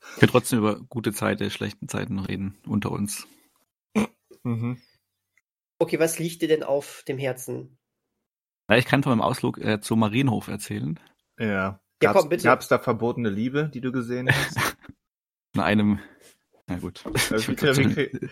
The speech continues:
Speaker 2: was gibt es noch und wie kriegen wir das noch halbwegs sinnvoll über-, unter?
Speaker 1: Denn da noch überhaupt was? Also, äh, was gab's denn da noch?
Speaker 2: Je, je nachdem, was man noch dazu zählt. Also
Speaker 1: Das sind doch
Speaker 2: zähl-
Speaker 1: schon die vier Klassiker, oder? Jetzt, die
Speaker 2: Ja.
Speaker 1: wir jetzt genannt haben.
Speaker 2: Ja, ja.
Speaker 3: Unter uns.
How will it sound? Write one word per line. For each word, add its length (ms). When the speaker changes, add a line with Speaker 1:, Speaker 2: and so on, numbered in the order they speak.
Speaker 2:
was 240
gibt 180
es 140
noch 160
und 160
wie 80
kriegen 300
wir 100
das 180
noch 200
halbwegs 340
sinnvoll 360
über-, 280
unter? 460
Speaker 1:
Denn 140
da 100
noch 260
überhaupt 480
was? 440
Also, 400
äh, 160
was 100
gab's 260
denn 140
da 100
noch? 320
Speaker 2:
Je, 200
je 200
nachdem, 540
was 180
man 120
noch 140
dazu 440
zählt. 420
Also 280
Speaker 1:
Das 140
sind 80
doch 80
Speaker 2:
zähl- 40
Speaker 1:
schon 100
die 80
vier 140
Klassiker, 440
oder? 180
Jetzt, 220
die 60
Speaker 2:
Ja. 100
Speaker 1:
wir 60
jetzt 100
genannt 260
haben. 180
Speaker 2:
Ja, 120
ja. 220
Speaker 3:
Unter 400
uns. 420